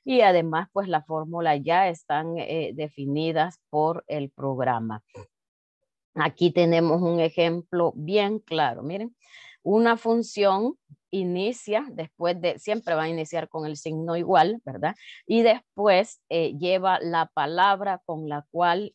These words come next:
va a realizarse esa operación. En este caso, suma, eh, en otro ejemplo, promedio, en otro ejemplo,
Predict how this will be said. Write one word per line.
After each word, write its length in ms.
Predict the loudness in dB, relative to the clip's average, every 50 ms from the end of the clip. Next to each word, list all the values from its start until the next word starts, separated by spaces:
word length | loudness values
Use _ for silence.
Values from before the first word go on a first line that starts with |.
| _ -14
va 300 | -6 -2 0 2 2 2
a 40 | 0
realizarse 1000 | 0 0 0 0 -2 -2 -6 -10 -8 -4 -2 -2 -2 -2 -6 _ -12 -12 -12 -10
esa 340 | -10 -10 -10 -8 -8 -6 -6
operación. 680 | -6 -4 -4 -2 -2 -2 -4 -6 -4 -4 -4 -4 -6 -8 -12 -18 -20 -20 -20 -20 _ -4
En 140 | -2 -2
este 280 | -2 -2 -4 -6 -6 -2
caso, 320 | -2 -2 -2 0 -2 -4
suma, 560 | -2 2 4 6 6 6 6 6 4 2 0 -2 -8 -20 -20 -20 -14 _
eh, 540 | -2 0 2 4 4 4 4 4 2 0 -2 -4
en 220 | -4 -4 -4 -4
otro 280 | -6 -6 -6 -6 -4 -4
ejemplo, 520 | -4 -4 -6 -8 -8 -8 -6 -6 -6 -6
promedio, 840 | -4 -2 -2 0 2 4 6 6 6 6 4 2 0 0 0 -2 -4 -8 -14 -12
en 260 | -8 -8 -6 -4 -4 -2
otro 420 | -4 -4 -4 -4 -4 -2 0 2
ejemplo, 520 | 0 0 0 -2 -2 -4 -4 -8 -8 -10